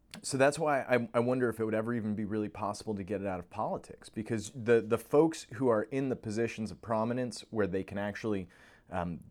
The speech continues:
they don't have the, the two hundred thousand dollars in student loan debt, and they have the right connections, um, and they know the right people to put them on the path of what to study and, and who to meet and what events to go to.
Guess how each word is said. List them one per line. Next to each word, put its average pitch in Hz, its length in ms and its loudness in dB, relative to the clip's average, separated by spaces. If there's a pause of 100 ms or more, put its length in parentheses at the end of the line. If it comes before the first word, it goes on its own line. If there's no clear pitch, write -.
(120)
they 113 100 6
don't 104 240 0
have 110 540 2
the, 98 420 2 (140)
the 95 160 -4
two 110 220 -4
hundred 101 280 -2
thousand 101 320 2
dollars 101 380 2
in 101 80 -4
student 104 400 -4
loan 101 300 -2
debt, 101 420 2 (300)
and 101 140 -2
they 98 80 0
have 107 300 2
the 107 100 2
right 107 280 2
connections, 104 920 -2 (320)
um, 82 540 -6 (220)
and 107 160 -2
they 98 80 -2
know 113 220 4
the 104 100 0
right 107 240 2
people 110 300 -6
to 90 80 -8
put - 280 -4
them 98 140 -2
on 98 120 -2
the 95 60 -6
path 98 480 -4 (460)
of 90 120 -8
what 147 220 0
to 247 120 -6
study 101 560 -2
and, 78 260 -10
and 90 360 -8
who 165 200 -2
to 135 60 0
meet 135 400 -4
and 98 180 -6
what 135 160 0
events 127 360 -4
to 104 100 -6
go 85 200 -4
to. 67 280 -12